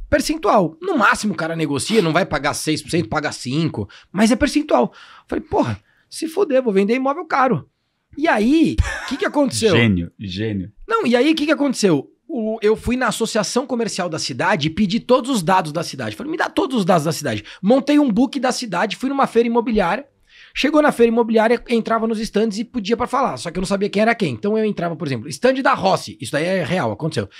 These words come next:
Speaker 1: Já, "Não, eu vim falar com o senhor Rossi." Falou, "Mas quem é você?" "O Rodrigo Barros, cidade de Guarulhos." "Não, mas ele tá esperando." "Tá me esperando, pô."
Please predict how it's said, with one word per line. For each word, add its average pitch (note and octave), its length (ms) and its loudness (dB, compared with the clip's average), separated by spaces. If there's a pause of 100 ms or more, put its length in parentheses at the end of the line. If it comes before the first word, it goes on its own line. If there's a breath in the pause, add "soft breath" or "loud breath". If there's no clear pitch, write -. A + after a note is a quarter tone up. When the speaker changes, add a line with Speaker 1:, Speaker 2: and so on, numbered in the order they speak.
(200 loud breath)
Speaker 1:
Já, F3+ 160 -6
"Não, F3+ 100 0
eu E3 60 0
vim E3 100 2
falar D#3 220 2
com D3 60 -10
o - 40 -10
senhor D3 200 0
Rossi." G#2+ 400 0 (560 soft breath)
Falou, C#3+ 320 -2 (160)
"Mas - 100 -10
quem G#3 200 0
é - 20 0
você?" G#2+ 300 0 (360)
"O B2 200 -10
Rodrigo B2+ 360 4
Barros, G2 640 -2 (140)
cidade G2 420 -6
de G2+ 60 -2
Guarulhos." F2+ 600 -2 (640)
"Não, D3+ 80 -2
mas C3+ 140 4
ele C#3 80 2
tá D3+ 80 0
esperando." B2+ 340 -2
"Tá A2 80 -6
me G#2+ 60 -2
esperando, C#4 380 -8
pô." F#2 120 -10